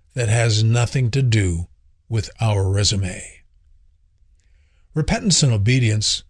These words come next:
comes as the fruit of utter trust in God. That's the evidence of genuine faith. No man has ever had Bible faith, yet continued to let sin reign in his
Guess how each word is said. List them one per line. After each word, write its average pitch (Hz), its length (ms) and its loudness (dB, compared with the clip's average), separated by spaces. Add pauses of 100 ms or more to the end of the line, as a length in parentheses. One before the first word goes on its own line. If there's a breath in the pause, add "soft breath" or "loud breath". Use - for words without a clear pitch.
comes 101 520 -2 (360)
as 151 240 0
the 175 120 -2
fruit 175 580 -8 (400)
of 117 120 -2
utter 113 180 0
trust - 400 -6
in 107 140 0
God. 90 400 -2 (680 soft breath)
That's 214 220 -2
the 165 180 4
evidence 143 400 2
of 120 160 2
genuine 117 500 2
faith. 98 460 -2 (480 loud breath)
No 226 140 -4
man 170 200 2
has 135 200 2
ever 160 300 2
had 127 380 2
Bible 135 400 0
faith, 123 420 0
yet 147 200 0
continued 196 580 2
to 175 120 2
let 170 180 0
sin 190 360 2
reign 160 280 2
in 156 140 4
his 131 420 2